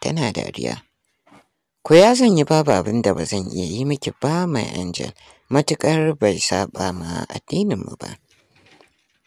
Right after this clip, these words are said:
Tana murmushi ta ce, "Na gode sosai." Daidai Sadiq yana ƙoƙarin ɗaura mata ɗan kwalin ne Faisal ya kwankwaso ƙofar ya shigo,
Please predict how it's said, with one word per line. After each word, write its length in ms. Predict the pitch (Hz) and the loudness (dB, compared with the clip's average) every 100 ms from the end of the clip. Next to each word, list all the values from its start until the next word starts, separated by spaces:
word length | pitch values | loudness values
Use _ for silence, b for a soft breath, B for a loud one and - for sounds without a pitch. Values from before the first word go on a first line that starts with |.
| _ _ b b b b - | _ _ b b b b 2
Tana 280 | 202 254 233 | 6 8 8
murmushi 400 | 135 113 - 123 | 6 4 2 2
ta 140 | 131 | 0
ce, 180 | - 101 | 0 -2
"Na 200 | 78 120 | -2 -2
gode 320 | 151 151 71 | 0 -2 -2
sosai." 540 | - - - - 123 - _ _ _ _ _ _ _ | -6 -6 -6 -4 -4 -6 _ _ _ _ _ _ _
Daidai 300 | - 208 330 | 4 6 8
Sadiq 360 | 302 247 220 - | 6 4 2 4
yana 200 | 185 170 | 4 4
ƙoƙarin 480 | 110 104 101 117 113 | 2 0 0 0 0
ɗaura 300 | 160 185 120 | 0 2 0
mata 240 | 104 - | 0 -2
ɗan 220 | - 95 | -4 -4
kwalin 340 | 95 104 104 71 | -4 -4 -4 -4
ne 140 | 110 | -4
Faisal 400 | 147 87 - 92 | -2 -4 -2 -4
ya 80 | 80 | -4
kwankwaso 500 | - 87 80 87 95 | -6 -6 -4 -4 -4
ƙofar 380 | 87 147 160 107 | -4 -6 -4 -6
ya 120 | 64 | -6
shigo, 360 | - - - - | -8 -8 -10 -14